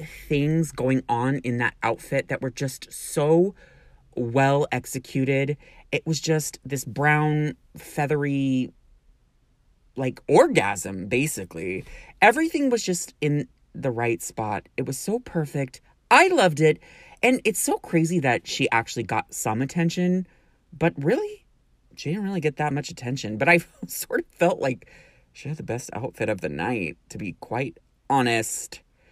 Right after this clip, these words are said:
The other one that I felt did really well and just looked fucking fierce as fuck, but also didn't really get a whole lot of attention, was Kendall Jenner. Now, honestly, the look was flawless.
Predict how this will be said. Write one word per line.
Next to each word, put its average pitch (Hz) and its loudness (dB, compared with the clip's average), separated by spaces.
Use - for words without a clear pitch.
The 254 0
other 359 6
one 330 4
that 254 4
I 180 4
felt 139 2
did 127 0
really 127 4
well 113 2
and 113 -6
just - -10
looked - -6
fucking 107 -6
fierce 110 0
as - -10
fuck, 113 -2
but 110 -4
also 147 -2
didn't 196 -2
really 190 0
get 196 -4
a 190 -2
whole 185 -2
lot 190 2
of 185 -2
attention, 175 0
was 339 4
Kendall 320 4
Jenner. 139 0
Now, 226 6
honestly, 240 6
the 175 2
look 151 2
was 131 -2
flawless. - 0